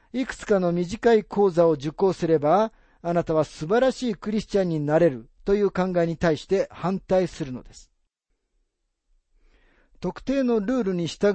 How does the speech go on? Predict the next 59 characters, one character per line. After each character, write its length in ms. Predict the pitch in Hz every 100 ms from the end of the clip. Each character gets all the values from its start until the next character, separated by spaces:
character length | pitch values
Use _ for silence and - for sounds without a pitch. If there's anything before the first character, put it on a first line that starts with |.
| 208
う 100 | 185
の 160 | 160
が 160 | 156 151
ク 160 | - 196
リ 140 | 240
ス 40 |
チ 140 | - 226
ャ 60 |
ン 120 | 208 202
ラ 120 | 214
イ 40 |
フ 160 | 139 165
な 140 | 156
の 100 | 156
で 100 | 165
は 100 | 185
あ 40 | 139
り 80 |
ま 100 | 117
せ 160 | 107 98
ん。 100 | 80 _ _ _ _ _ _ _ _
ル 180 | 175 190
ー 20 |
ル 120 | 151 143
や 340 | 165 214 208 _ _
決 160 | - 208
ま 120 | 240
り 120 | 240
に 80 | 214
従 320 | - 202 190
っ 60 | 185
て 180 | - 143
も、 300 | 135 110 - _ _ -
ク 100 | 208
リ 120 | 247
ス 40 |
チ 120 | -
ャ 60 | 240
ン 80 | 220
ラ 140 | 214
イ 40 | 180
フ 180 | 175
を 100 | 170
生 120 | 220 -
き 60 |
て 100 | 202
い 100 | 180
な 120 | 190
い 60 | 190
こ 140 | 170
と 120 | 160 202
が 260 | 202 - _
あ 120 | 156
り 120 | 175
得 120 | 190 131
る 40 |
の 120 | 107
で 120 | -
す。 220 | - -